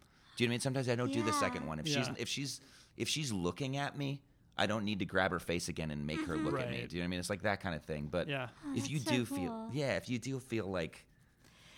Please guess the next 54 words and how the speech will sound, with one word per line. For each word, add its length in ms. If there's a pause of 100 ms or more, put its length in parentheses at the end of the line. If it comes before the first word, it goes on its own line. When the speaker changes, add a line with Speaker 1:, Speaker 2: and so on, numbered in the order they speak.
(160)
Speaker 2:
It 140
sort 160
of 80
reminded 300
me, 100
'cause 240
you 100
do 140
play 220
also 260
with 180
bands 380
and 100
stuff, 300
about, 140
Speaker 1:
Yeah. 80
Speaker 2:
like, 160
with 180
you're 120
doing, 300
if 120
you're 100
doing 220
a 20
song 280
with 120
a 60
band, 340 (260)
you 120
have 180 (200)
infinite 460
freedom 360
to 80
be 100
like, 240
"I'm 100
just 140
gonna 160
do 120
it 60
this 160
way 120
this 180
time." 300
Speaker 1:
Oh 100
my 140
God, 180
Speaker 2:
And 80
that, 60
Speaker 1:
yeah. 80
Speaker 2:
like, 100
feels 260
okay. 560
Speaker 1:
Yeah, 320